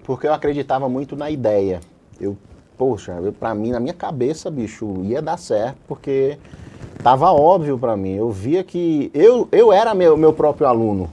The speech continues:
Eu, de três, quatro anos atrás, eu queria tudo, eu, eu faria de tudo pra ter um, um treinamento desse.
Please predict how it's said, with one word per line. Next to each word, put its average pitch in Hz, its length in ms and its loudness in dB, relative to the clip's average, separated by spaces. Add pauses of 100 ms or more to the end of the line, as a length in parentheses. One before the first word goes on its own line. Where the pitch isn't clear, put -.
Eu, 147 240 6
de 131 400 2
três, 139 280 0
quatro 135 360 -2
anos 117 160 -4
atrás, 120 760 -8 (100)
eu 120 140 -2
queria 156 360 -2
tudo, 151 680 -4 (160)
eu, 120 180 -2
eu 131 80 2
faria 147 260 2
de 190 120 -2
tudo 190 340 -2
pra 180 160 0
ter 160 180 -4
um, 165 340 -4
um - 20 -4
treinamento 156 520 -4
desse. 123 400 -2